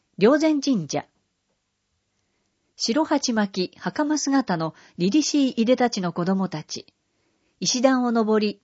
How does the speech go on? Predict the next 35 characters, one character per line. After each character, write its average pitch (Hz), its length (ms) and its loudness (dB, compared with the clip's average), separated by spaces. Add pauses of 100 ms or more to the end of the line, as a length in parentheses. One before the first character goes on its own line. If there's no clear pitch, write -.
霊 226 180 4
山 311 240 0
神 285 160 0
社 202 120 2
の 175 120 -4
境 233 220 0
内 160 240 -2
で 151 260 -6
壇 196 220 0
上 254 160 6
舞 240 120 -6
楽 233 280 0
を 151 40 2
奉 170 200 -2
納 170 160 -4
し 156 180 -8
ま 147 120 -10
す。 - 260 -14 (1120)
長 233 320 0
い 240 100 0
石 214 220 2
段 214 220 4
を 196 100 2
も 190 120 2
の 254 120 0
と 285 120 0
も 277 120 2
せ 254 160 0
ず、 - 240 -6 (320)
舞 220 260 2
に 262 140 0
臨 220 280 2
む 269 80 2
姿 247 380 -2
に 156 240 -6